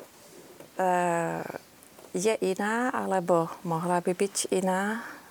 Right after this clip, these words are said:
e, špecifickosťou svojho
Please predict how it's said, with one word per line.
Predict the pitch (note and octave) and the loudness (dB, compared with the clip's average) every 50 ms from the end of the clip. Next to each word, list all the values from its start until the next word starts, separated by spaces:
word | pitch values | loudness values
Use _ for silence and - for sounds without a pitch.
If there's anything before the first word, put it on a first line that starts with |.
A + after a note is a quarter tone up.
| - - - - | -20 -20 -12 -6
e, | - F#3+ F3 E3+ E3+ E3+ E3+ E3+ | -2 0 0 2 0 0 -2 -4
špecifickosťou | - - - - G#3+ G#3 - - A3 G3 - - G3+ F#3 - - - - - - - - - G3 F#3 - - - - - A3 G3+ F#3+ F#3 F3 F3 F3+ - - - | -4 -4 0 0 0 0 0 -2 -2 -2 0 0 -2 -2 -4 -6 -4 -2 0 0 0 2 2 2 4 2 2 0 0 2 4 4 6 6 4 2 -2 -8 -10 -8
svojho | - - - - F#3+ F#3 F#3 F3 F3 F3+ E3+ E3 | -6 -6 -4 -2 0 0 0 0 0 -2 -2 -2